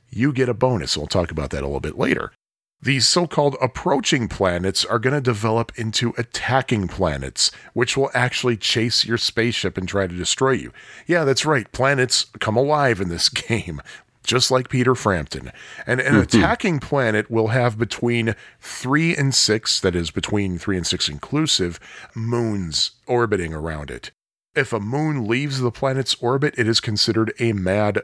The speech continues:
Speaker 1: moon. And, uh, to destroy a planet that has already developed, you have to destroy all of its moons first. When all of a planet's moons are destroyed,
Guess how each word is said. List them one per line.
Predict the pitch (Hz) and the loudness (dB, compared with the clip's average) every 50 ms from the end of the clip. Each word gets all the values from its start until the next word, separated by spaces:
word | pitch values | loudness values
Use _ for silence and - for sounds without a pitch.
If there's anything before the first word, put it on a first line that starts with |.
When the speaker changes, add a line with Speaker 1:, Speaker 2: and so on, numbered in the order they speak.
| - | -4
Speaker 1:
moon. | - 104 87 80 76 73 71 67 65 65 69 69 - - - - - - - - - - | -6 -6 -4 -4 -4 -6 -6 -8 -8 -8 -10 -10 -10 -12 -16 -16 -16 -16 -16 -18 -6 -2
And, | - 95 90 87 | 0 2 2 4
uh, | 87 80 82 - | 2 2 2 0
to | - 139 | -2 -2
destroy | 123 113 120 - - - - - - 165 196 233 262 254 233 214 196 - | 0 0 0 0 0 0 -2 -2 -2 0 0 2 2 2 0 0 -2 -2
a | - 151 | -6 -8
planet | 131 - - - 160 147 143 143 139 131 120 - _ | -8 -8 -6 -2 0 0 0 2 0 0 -2 -4 _
that | - 131 123 123 - - | 0 0 0 0 -2 -4
has | 104 113 117 104 - | -4 -2 -2 -2 -2
already | - - 131 131 127 120 120 113 110 | -2 0 0 2 2 2 2 0 0
developed, | 101 92 98 90 90 92 120 123 120 101 82 - - | 0 0 -2 -2 0 0 0 0 0 0 -4 -6 -6
you | - 107 98 90 | -4 -4 -4 -4
have | 85 - 107 107 107 120 - | -2 0 2 2 2 2 0
to | 135 | 0
destroy | 123 113 110 - - - - 117 113 110 110 110 - - | 0 2 2 2 0 0 2 2 2 2 2 0 -2 0
all | 107 104 107 | 2 2 2
of | 107 87 | 2 0
its | 87 - - - | -4 -6 -6 -4
moons | 92 95 92 87 78 73 76 78 | -2 -2 -2 -2 -2 -2 -2 -2
first. | - - - 90 76 57 - - - - - - - _ _ _ _ _ _ | -2 0 -2 -4 -6 -4 0 0 0 0 0 -4 -12 _ _ _ _ _ _
When | 110 120 123 123 - _ _ | -2 0 0 0 -2 _ _
all | 120 127 156 | 0 0 2
of | 165 143 | 2 0
a | 151 | -2
planet's | 127 - 156 151 151 139 - - | 0 0 0 2 2 0 -2 0
moons | 131 131 131 135 135 113 | 0 2 2 2 2 0
are | 120 | 0
destroyed, | 98 92 - - - - 196 240 247 240 220 214 196 | 0 2 2 0 2 2 2 2 2 2 2 0 0